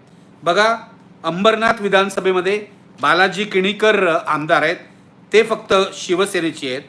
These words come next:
या अख्ख्या लोकसभा मतदारसंघात एकच शिवसेनेचा आमदार आहे. उल्हासनगरमध्ये कुमार अयलानी, बीजेपी. कल्याण पूर्वला गणपत गायकवाड, गणपत गायकवाड म्हणजे तेच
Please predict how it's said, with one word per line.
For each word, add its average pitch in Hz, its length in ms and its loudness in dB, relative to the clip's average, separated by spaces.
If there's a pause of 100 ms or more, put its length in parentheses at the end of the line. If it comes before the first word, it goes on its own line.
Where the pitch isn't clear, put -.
(340)
या 180 180 4
अख्ख्या 226 280 0
लोकसभा 214 360 0
मतदारसंघात 196 540 -2 (140)
एकच 202 360 -4
शिवसेनेचा 185 540 -2
आमदार 127 300 -6
आहे. 123 100 -12 (580)
उल्हासनगरमध्ये 196 760 2
कुमार 185 340 2
अयलानी, 165 480 -2 (260)
बीजेपी. 180 500 -2 (560)
कल्याण 196 380 2
पूर्वला 214 640 2 (280)
गणपत 170 300 0 (120)
गायकवाड, 175 460 0
गणपत 147 280 -4
गायकवाड 170 440 0
म्हणजे 175 180 -4 (120)
तेच 220 300 0